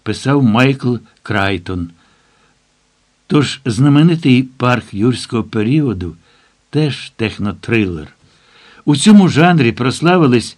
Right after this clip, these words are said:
Том Кленсі і Ден Браун. Два перші його романи є стовідсотковими технотрилерами.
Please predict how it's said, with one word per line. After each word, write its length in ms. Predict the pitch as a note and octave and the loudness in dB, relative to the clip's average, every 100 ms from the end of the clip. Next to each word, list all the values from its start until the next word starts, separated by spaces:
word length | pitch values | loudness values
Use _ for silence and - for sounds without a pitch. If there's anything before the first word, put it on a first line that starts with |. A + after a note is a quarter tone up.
| _ _ _ _ | _ _ _ _
Том 260 | D#3+ F#3 | 2 2
Кленсі 720 | - A2 A#2 C#3 C3+ C3 C3 C3 | 2 0 2 0 0 -2 -2 -2
і 120 | A2+ | -4
Ден 360 | G#2+ A#2+ A#2+ G#2+ | -2 2 2 0
Браун. 600 | G2+ G#2 A2 A#2+ B2+ C3 - - _ _ _ _ - | 0 0 2 2 0 -2 -8 -20 _ _ _ _ -12
Два 300 | G#2 G#2+ A2 | -4 0 0
перші 400 | A2 G#2+ G2+ G#2+ | 0 -4 -4 -6
його 200 | G#2 G2 | -4 -4
романи 400 | G2 G#2+ D3 G#2+ | -2 0 2 0
є 140 | G2 | -2
стовідсотковими 1120 | F#2+ - A2 G#2 - C3 E3 - D3 C#3 C3+ C3 - | -6 -4 -4 -4 -4 -4 -2 -2 -2 0 -2 -6 -14
технотрилерами. 1000 | - G#2+ G#2 G#2 G2+ E2+ E2 D2+ D2+ D#2 | -6 -6 -4 -8 -6 -8 -8 -10 -14 -16